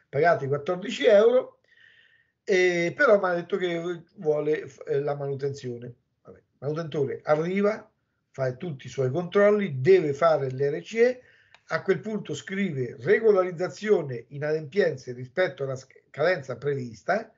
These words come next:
ma non mi fa pagare i quattordici euro perché ho già pagato ottanta euro io per fare questi controlli, quindi deve andare qua sotto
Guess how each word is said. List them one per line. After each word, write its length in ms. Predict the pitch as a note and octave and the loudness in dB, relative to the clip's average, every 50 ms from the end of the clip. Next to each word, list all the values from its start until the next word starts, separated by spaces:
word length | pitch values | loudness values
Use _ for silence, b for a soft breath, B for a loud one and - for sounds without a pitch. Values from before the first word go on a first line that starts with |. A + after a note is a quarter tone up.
| b b b b b b b b b b b b | b b b b b b b b b b b b
ma 180 | - B3 C#4 D#4 | 2 4 4 4
non 160 | D4+ C#4 A3 | 4 2 0
mi 120 | F#3 F3 | 0 -2
fa 220 | D3+ - - C4+ A3+ | 0 2 2 2 2
pagare 300 | G3 F#3+ F3+ F3 F3 E3+ | 2 2 4 4 2 2
i 40 | D3 | 2
quattordici 560 | E3+ D#3+ - F3 E3+ D#3+ D#3 D#3 C3+ D#3 E3 | -2 -2 0 -2 -4 -4 -4 -8 -8 0 2
euro 260 | D#3+ D#3 D3+ D3+ C#3+ | 4 4 4 4 0
perché 260 | C3 E3+ D#3 - G3 | -2 -4 -4 -2 -2
ho 60 | G3 | -2
già 180 | F3 F3 G#3+ G#3 | 2 2 0 0
pagato 340 | - G3+ F#3 A#3 - - G3+ | 2 0 2 2 0 0 -4
ottanta 460 | - - G3 F3 D#3+ - G3+ A#3+ B3 | -2 -2 -2 -2 2 2 4 6 6
euro 240 | G#3 F3+ F3 E3+ E3 | 4 4 2 -2 -6
io 80 | - | -6
per 140 | D3 D3+ D3+ | -4 -6 -6
fare 200 | - - D#3+ D#3 | -4 -4 -6 -6
questi 280 | D3 D#3 D#3 C#3+ - D3+ | -4 -6 -10 -10 -10 -8
controlli, 500 | D3+ D3+ C#3+ C3 - D3+ C3 B2+ C#3 - | -8 -8 -8 -6 -6 -6 -6 -6 -10 -12
quindi 600 | - D4+ C#4 A#3+ A#3 A#3+ A#3+ C4 C4+ D4+ G#4 b b b b b b b b _ | -12 -10 -8 -8 -8 -10 -10 -10 -10 -10 -10 b b b b b b b b _
deve 380 | - D3+ F#3 B3+ A#3 G3 F3+ | -4 2 6 6 8 8 6
andare 460 | F3 F3+ F#3 G3+ G3 F#3 E3+ D#3 D3+ - | 2 0 0 0 2 2 0 -2 -4 -4
qua 160 | - A3+ A#3 | -4 -4 -4
sotto 640 | A3+ - - F3+ E3+ D3+ - _ A3+ A#3 A#3 - | -4 -6 -8 -8 -10 -10 -8 _ -2 -2 -2 -4